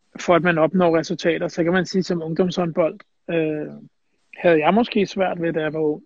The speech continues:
at, øh, når man kommer som ti-årig, tolv-årig, så kommer man er jo vidt forskellig, øh, kommer til, så møder man jo op til træning af vidt forskellige grunde. Altså, der er jo nogen, der møder op for, som mig selv, for at blive den bedste overhovedet. Så er der jo andre, der kommer, for,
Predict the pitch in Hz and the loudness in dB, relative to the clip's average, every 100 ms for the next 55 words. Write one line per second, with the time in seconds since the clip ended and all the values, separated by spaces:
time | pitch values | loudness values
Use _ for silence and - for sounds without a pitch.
0 | - 180 - _ _ _ _ _ - - | -6 -6 -6 _ _ _ _ _ -20 -20
1 | - _ - 180 175 160 160 160 156 - | -20 _ -12 -8 -8 -10 -10 -8 -8 -4
2 | 180 240 - 196 170 143 - 185 202 202 | -2 -2 4 4 2 -4 -6 0 2 2
3 | 180 - 180 175 196 185 - 170 185 214 | 0 -2 0 0 -2 -4 -6 -4 -4 -2
4 | 214 180 160 151 147 143 - - 160 202 | -2 -2 -4 -6 -6 -10 -16 -8 0 0
5 | - 214 - 180 190 196 180 165 175 165 | 2 0 0 -4 -2 2 2 4 0 2
6 | 190 165 165 180 208 185 156 151 185 - | 2 0 0 2 4 4 2 0 -2 -4
7 | 160 180 185 180 156 202 - 175 180 - | -2 0 0 -2 0 -2 0 0 -2 -4
8 | 160 180 175 - 160 - 160 156 156 180 | -4 -4 -6 -10 -14 -10 -6 -6 -4 2
9 | 196 190 175 160 160 160 185 165 160 147 | 4 4 6 4 2 0 -2 -2 -2 -6
10 | _ _ _ _ - 165 156 - 175 - | _ _ _ _ -8 -4 -4 2 0 0
11 | - 190 170 156 160 156 170 170 - 190 | 0 4 4 4 0 2 0 0 2 0
12 | 160 185 _ _ - - - - - - | 0 -8 _ _ -20 -20 -20 -20 -8 -4
13 | 156 165 160 170 190 - 180 180 160 143 | -2 0 0 2 2 2 2 2 2 -2
14 | 160 190 175 180 185 196 180 165 156 | 2 4 4 2 -2 -4 -2 -2 -4